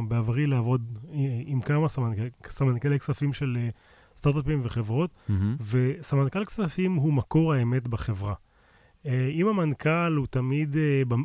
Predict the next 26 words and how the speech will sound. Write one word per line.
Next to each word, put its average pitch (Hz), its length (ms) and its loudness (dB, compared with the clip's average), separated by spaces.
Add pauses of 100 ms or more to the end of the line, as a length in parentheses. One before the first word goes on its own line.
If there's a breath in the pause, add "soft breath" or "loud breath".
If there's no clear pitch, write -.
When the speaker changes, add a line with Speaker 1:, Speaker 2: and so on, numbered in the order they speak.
Speaker 1:
מוכר 156 600 2
לך, 196 280 -2 (280)
וה-V 127 520 -2
P 160 40 0
אר 147 180 -2
אנד 131 160 -2
D - 20 0 (840 soft breath)
תמיד 135 300 0
כזה 143 320 2
שלילי, 160 680 0 (560 soft breath)
ה-, 151 440 0
ה-C - 180 -6 (300)
F - 40 -4
O 214 40 0 (680)
זה 135 300 2
האמת 147 480 4
של 143 220 -2
החברה. 131 520 -2 (220)
אתה 127 160 -4
בא, 151 200 0
אתה 143 140 0
מדבר 135 180 2
עם 165 140 2
ה-C 147 320 2
F - 40 -2
O, 151 40 6